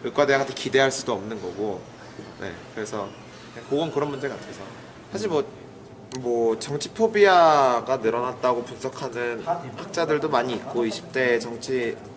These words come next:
대학생들의 정치 참여가 굉장히 무관심해졌다라고 이제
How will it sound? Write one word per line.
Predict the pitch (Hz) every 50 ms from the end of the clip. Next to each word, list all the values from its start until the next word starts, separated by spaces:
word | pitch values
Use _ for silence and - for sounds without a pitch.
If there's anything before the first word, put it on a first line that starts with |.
| - - - - - -
대학생들의 | - 120 120 131 - 143 131 123 110 113 117 110 110 110
정치 | - - 120 110 - - -
참여가 | - 147 131 127 123 120 113 110 110 107 - 202 - - - - - - - - - 190 180 175 175 - - 107 - 113 98 98 95 -
굉장히 | 113 107 104 110 110 110 107 104 98
무관심해졌다라고 | 95 104 107 139 147 151 151 - 165 156 147 - 120 - - 117 113 113 110 104 113 113 110 104 - - - - - - - - - - -
이제 | - 95 92